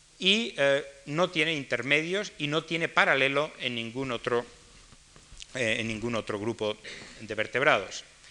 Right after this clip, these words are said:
Entonces, la pregunta que podríamos hacer es la siguiente, es decir, ¿cuánta información genética nueva se necesita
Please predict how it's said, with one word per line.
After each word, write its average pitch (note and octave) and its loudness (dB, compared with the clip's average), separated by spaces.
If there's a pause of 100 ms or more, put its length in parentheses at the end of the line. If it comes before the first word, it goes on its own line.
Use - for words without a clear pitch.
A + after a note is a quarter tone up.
(300)
Entonces, G#3+ 0
la D3 2
pregunta A#3 -2
que G3 -4
podríamos E3+ -2
hacer D3+ -2
es C#3+ -6
la D3+ -4
siguiente, D3 -8
es G#2+ -10
decir, A#2+ -14 (120)
¿cuánta A3 2
información E3 -2
genética D3+ -2
nueva C3 2 (380)
se - -2
necesita D#3 2